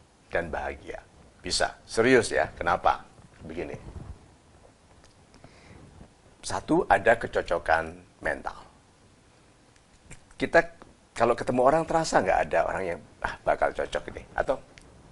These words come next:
"Bakal nggak cocok ini." Baik laki-laki atau perempuan, kita kalau ketemu ada yang,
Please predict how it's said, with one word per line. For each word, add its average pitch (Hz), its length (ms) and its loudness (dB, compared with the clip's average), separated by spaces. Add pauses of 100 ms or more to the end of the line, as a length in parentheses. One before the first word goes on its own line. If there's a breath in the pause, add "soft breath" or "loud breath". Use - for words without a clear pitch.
"Bakal - 320 -2
nggak 90 160 0
cocok 90 380 -2 (100)
ini." - 120 -20 (680)
Baik 101 240 2
laki-laki 107 480 4
atau 110 160 4
perempuan, 107 400 0
kita 120 160 0
kalau 110 160 0
ketemu 123 240 -2
ada 107 160 4
yang, 101 160 6